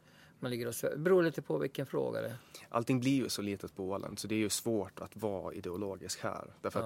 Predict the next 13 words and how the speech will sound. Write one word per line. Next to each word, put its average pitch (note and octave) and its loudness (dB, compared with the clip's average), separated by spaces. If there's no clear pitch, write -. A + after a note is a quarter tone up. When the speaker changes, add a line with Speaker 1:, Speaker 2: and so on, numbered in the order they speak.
Speaker 1:
Ja. - -20
Speaker 2:
å G#2+ 0
ena G#2+ 6
sidan F#2+ 2
så - -2
har A2 4
vi F#2+ -2
massa F#2 -2
offentliga F#2+ -4
pengar G2 -2
att, F#2 -6
att - -8
spendera, G2 0